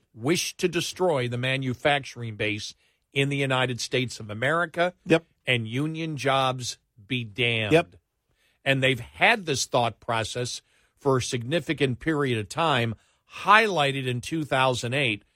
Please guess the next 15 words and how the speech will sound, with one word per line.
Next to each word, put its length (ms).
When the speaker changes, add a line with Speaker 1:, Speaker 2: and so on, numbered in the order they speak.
Speaker 1:
when 140
Obama 640
promised 580
to 80
kill 460
and 320
bankrupt 640
the 60
coal 460
industry, 800
and 140
the 60
coal 240
miners' 460
union 440